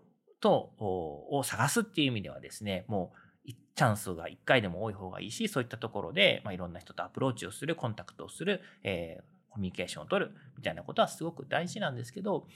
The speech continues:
どうしてもですね、その、こう、私自身のなんかちょっとこう、負担というか、が、まあ、結構大きいのもあって、うん、まあ、ちょっと今年は様子見でいいかな、みたいな感じで、えー、パスしまして、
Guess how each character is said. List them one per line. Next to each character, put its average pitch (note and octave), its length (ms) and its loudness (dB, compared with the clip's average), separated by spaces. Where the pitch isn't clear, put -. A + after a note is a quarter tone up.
ど F#3+ 80 2
う - 20 6
し G#3 60 2
て C4 60 8
も C#3+ 100 4
で D2 100 -4
す - 120 -14
ね、 A2 40 -12
そ G#2 140 -10
の、 E2+ 160 -4
こ F2+ 340 -2
う、 - 20 -20
私 - 380 2
自 A3 160 4
身 C3+ 100 4
の G2 300 2
な - 80 0
ん - 20 2
か F#2+ 80 -6
ち - 80 -6
ょ G2 40 -4
っ - 40 -12
と D#2+ 100 -8
こ D2+ 320 -12
う、 - 60 -20
負 - 120 -12
担 F2+ 200 4
と E2 80 -10
い E2 80 -8
う D2+ 60 -14
か、 - 180 -18
が、 F3 340 6
ま F#3 80 4
あ、 - 0 -
結 F3+ 200 4
構 E2+ 200 -2
大 A2 180 -4
き - 60 -2
い A#2 320 0
の G2+ 80 -4
も F2+ 80 -4
あ - 40 -6
っ - 40 -14
て、 - 480 2
う D3+ 60 -4
ん、 C#3+ 160 0
ま D#3 100 6
あ、 D3 40 4
ち - 80 -2
ょ F#3 40 0
っ - 20 -18
と G#2+ 80 -4
今 - 160 -6
年 C3+ 220 0
は C3+ 100 10
様 A#2+ 160 4
子 B2+ 160 -4
見 B2 100 -2
で A2+ 80 -2
い F2+ 120 -4
い C3+ 40 -4
か - 140 -10
な、 F2+ 180 -4
み - 60 -16
た D#2+ 140 -8
い D2 60 -12
な D#2+ 60 -16
感 F#2+ 200 0
じ F#2 120 -6
で、 G#2+ 300 2
え E2+ 640 -8
ー、 - 60 -20
パ A#2 100 -2
ス - 120 -4
し - 140 -6
ま E2 120 -12
し - 100 -10
て、 - 360 0